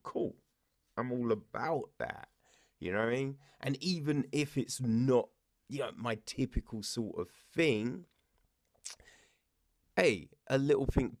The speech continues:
different, someone trying to push boundaries and all, that's interesting to me, right? So, um, yeah,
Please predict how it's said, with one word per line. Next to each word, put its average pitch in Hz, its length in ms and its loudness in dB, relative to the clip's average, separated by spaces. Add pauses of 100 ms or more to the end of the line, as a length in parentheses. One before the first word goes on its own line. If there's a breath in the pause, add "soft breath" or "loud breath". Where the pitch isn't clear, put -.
(160)
different, - 480 2
someone 120 360 -2
trying 131 580 -2
to 110 60 -6
push - 360 0 (120)
boundaries 113 580 -6
and 98 140 -8
all, 110 240 -8 (400 loud breath)
that's - 320 -6
interesting 92 640 -8
to - 160 -18 (180)
me, - 140 -16 (480)
right? 117 280 0 (140)
So, 95 480 0
um, 87 280 -4 (760 loud breath)
yeah, 175 200 0